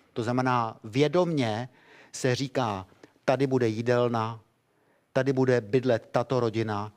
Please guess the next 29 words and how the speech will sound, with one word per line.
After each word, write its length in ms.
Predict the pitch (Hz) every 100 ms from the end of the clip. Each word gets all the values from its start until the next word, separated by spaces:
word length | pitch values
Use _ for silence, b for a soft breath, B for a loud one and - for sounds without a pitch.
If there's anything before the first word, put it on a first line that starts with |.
| _
tady 200 | - 127
bude 240 | 123 120 113 - _ -
ten 200 | 135 135
pokoj, 360 | 143 127 120
tady 180 | 123 123
bude 200 | 120 120
druhý 320 | 120 127 131
pokoj, 300 | 131 127 117
tady 180 | 117 117
bude 200 | 120 120
třetí 380 | - 135 - 131
pokoj. 480 | 131 - 113 110 110
No 100 | 113
a 60 | 117
už 160 | 135
v 100 | -
tomto 280 | - 151 185
procesu 560 | 151 135 143 165 151 - _ _ _ -
modelování 920 | 123 151 165 131 117 107 104 104 110 B B
se 120 | -
úplně 360 | 160 147 160 135
konkrétně 840 | 170 175 160 131 113 107 98 107 b b
mluví 300 | 127 127 143
o 120 | 113
každém 460 | - 131 - 147 151
prostoru, 520 | 131 120 - 127 131
který 220 | - 131
tam 200 | 131 120
bude, 320 | 107 104 117